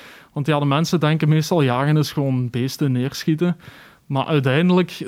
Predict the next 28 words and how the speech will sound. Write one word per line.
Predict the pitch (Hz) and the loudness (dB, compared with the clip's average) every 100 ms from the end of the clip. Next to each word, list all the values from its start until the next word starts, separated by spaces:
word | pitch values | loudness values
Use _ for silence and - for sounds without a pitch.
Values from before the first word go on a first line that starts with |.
| 143 | -4
draait | 123 143 | -2 -2
het | 143 | -2
jagen | 131 123 147 143 | -2 0 2 2
meer | 131 151 156 | 2 2 0
om | 160 | -2
het | 139 | 0
beheer | 127 123 143 | 0 2 2
van | 143 151 | 2 2
je | 135 | 2
biotoop. | 123 127 123 143 160 | 0 -2 -2 -2 -2
Want | 147 127 | -2 -4
als | 120 | -4
je | - 127 | -4 -2
geen | 127 131 120 | 0 -2 -2
biotoop | 123 120 139 135 | -4 -4 -4 -4
hebt | 127 135 | -4 -4
voor | - 156 | 0 0
je | |
dieren, | 135 147 151 | 2 2 2
ja, | 139 123 | 0 -2
dan | 123 | -4
gaat | 123 | -6
je | 127 | -6
uiteindelijk | 120 127 147 139 | -4 0 0 0
ook | 151 | -2
niks | 143 127 | -2 -2
kunnen | - 127 | -2 -2
neerschieten. | 123 143 - 160 180 | 0 -2 0 0 0